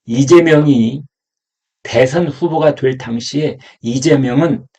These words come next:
성남시장과 경기도지사를 한 지역 뭐 자치단체장을 한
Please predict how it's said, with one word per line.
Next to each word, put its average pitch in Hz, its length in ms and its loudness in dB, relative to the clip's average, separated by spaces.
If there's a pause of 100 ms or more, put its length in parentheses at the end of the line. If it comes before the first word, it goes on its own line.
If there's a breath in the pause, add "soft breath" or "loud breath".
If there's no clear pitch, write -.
(180 soft breath)
성남시장과 185 1300 -2 (600)
경기도지사를 135 960 0
한 101 240 -12 (1400)
지역 - 460 0 (560)
뭐 120 300 -4
자치단체장을 196 1080 0
한 - 220 -10